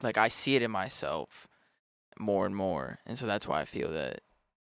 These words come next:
it's making people stupider. And then I see in other people, 'cause all you're doing is just, like, and y-, I'm not even, I mean, I'll, some of the times I am researching things that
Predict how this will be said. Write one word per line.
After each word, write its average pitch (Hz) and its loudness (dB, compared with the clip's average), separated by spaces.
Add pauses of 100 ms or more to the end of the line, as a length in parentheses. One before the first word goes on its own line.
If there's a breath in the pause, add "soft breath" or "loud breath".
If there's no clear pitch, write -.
(440)
it's - -12
making 71 -4
people - -10
stupider. - -8
And 76 -8
then 110 0
I 113 0
see 120 -4
in 117 -4
other 131 -2
people, - -8
'cause 147 -6
all 151 2
you're 147 -2
doing 151 0
is 120 -4
just, 117 -6
like, 113 2 (520 soft breath)
and 165 4
y-, 160 -10
I'm 175 2
not 185 6
even, 185 0 (140)
I 156 0
mean, 165 0
I'll, 160 4 (180)
some 226 6
of 214 0
the 190 6
times 165 8
I 135 8
am 139 6
researching 127 4
things 123 -4
that 110 4